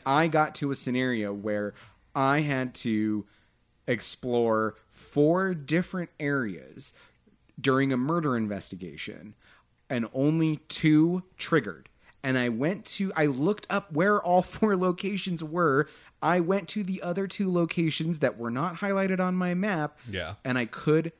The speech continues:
Speaker 1: not interact with anything there. So I quit the game, reloaded, hoping that that would solve the problem. So I didn't delete my game and start all over again, but I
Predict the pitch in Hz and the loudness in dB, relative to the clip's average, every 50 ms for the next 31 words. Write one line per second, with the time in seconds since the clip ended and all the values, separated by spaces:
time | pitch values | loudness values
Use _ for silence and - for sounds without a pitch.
0 | _ - 117 120 123 123 127 135 - - 143 127 123 120 120 117 113 113 - - | _ -6 -4 -2 0 0 0 -2 -4 -6 -6 -4 -4 -4 -4 -4 -6 -6 -6 -8
1 | 117 107 113 110 110 104 - - 113 110 104 98 107 131 202 208 139 107 104 113 | -6 -4 -4 -4 -4 -4 -6 -6 -6 -6 -6 -4 -2 0 0 2 2 2 0 0
2 | 120 - - - _ _ _ - - - - 151 143 139 135 131 131 127 - - | -2 -4 -10 -20 _ _ _ -14 -2 4 6 8 8 8 8 6 4 2 -2 -6
3 | - - - _ _ _ _ _ _ - - - 175 196 196 - 196 165 135 120 | -14 -20 -20 _ _ _ _ _ _ -8 0 4 4 4 4 4 2 0 0 2
4 | 104 110 101 95 95 104 107 110 - _ _ _ - 117 113 117 123 143 165 202 | 0 -4 -4 -4 -4 -6 -6 -8 -10 _ _ _ -10 -8 -4 -2 2 2 4 4
5 | 226 233 233 214 185 160 151 151 143 131 120 113 110 107 - - - _ _ _ | 4 4 4 4 6 6 6 6 6 4 2 2 2 0 -2 -6 -10 _ _ _
6 | _ _ _ _ _ _ - - - 143 156 196 202 - 170 139 131 127 120 123 | _ _ _ _ _ _ -14 -4 2 6 6 6 6 6 4 2 2 2 0 -2
7 | 113 98 92 101 120 127 139 143 - 123 127 135 135 131 120 - - - 135 127 | -4 -4 -6 0 2 4 4 2 2 2 4 4 4 4 2 -2 -4 -2 0 0
8 | 123 110 113 117 107 - - - 151 160 170 147 120 110 92 92 92 98 113 127 | 0 -2 -2 -4 -4 -4 0 4 6 6 6 6 4 0 -6 -6 -6 -8 -6 -6
9 | 135 - - - - - - - - - - 151 143 143 156 185 185 175 170 - | -8 -8 -12 -20 -20 -20 -20 -20 -8 0 4 6 8 8 8 8 6 4 0 0
10 | 123 147 135 131 151 165 151 131 131 123 123 120 113 113 107 - 120 107 110 110 | 0 0 2 2 2 0 0 0 -2 0 0 0 -2 -2 0 0 0 2 2 2
11 | 120 123 113 101 107 101 92 107 104 95 95 - 135 123 120 113 113 | 2 2 0 0 -2 -4 -4 -6 -8 -8 -4 -2 0 0 0 0 -2